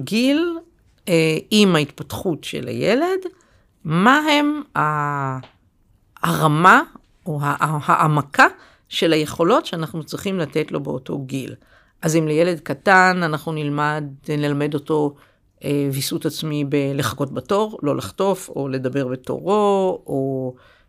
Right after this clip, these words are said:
או לא להתבאס שלקחו לו את הקוביות, או משהו כזה, אנחנו עוברים לבית ספר, זה כבר בקונטקסט לימודי, בקונטקסט שיש נורמות ודרישות, ואיזה שהם לחצים של המערכת,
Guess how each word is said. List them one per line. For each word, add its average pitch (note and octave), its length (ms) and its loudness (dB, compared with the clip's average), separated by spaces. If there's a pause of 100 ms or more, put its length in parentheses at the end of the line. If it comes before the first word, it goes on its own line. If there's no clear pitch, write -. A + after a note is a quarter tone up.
(120)
או C3+ 140 -2
לא C3+ 120 2
להתבאס C3 380 0
שלקחו - 480 -6
לו C3+ 80 -2
את C3 80 -6
הקוביות, F3 560 0
או B2 60 -6
משהו C3+ 280 -8
כזה, A#3+ 400 2 (460)
אנחנו D3+ 200 0
עוברים C#3+ 260 0
לבית C3+ 220 -4
ספר, C4+ 500 2
זה G3 80 -2
כבר C3 200 -4
בקונטקסט C3+ 800 -6
לימודי, D3+ 500 -2
בקונטקסט C#3 600 -8
שיש B2 320 -6 (420)
נורמות D#3 600 0
ודרישות, C3 920 -4
ואיזה B2+ 220 -6
שהם B2 240 -6 (360)
לחצים B2+ 440 -6
של B2 180 -8
המערכת, C3+ 920 -4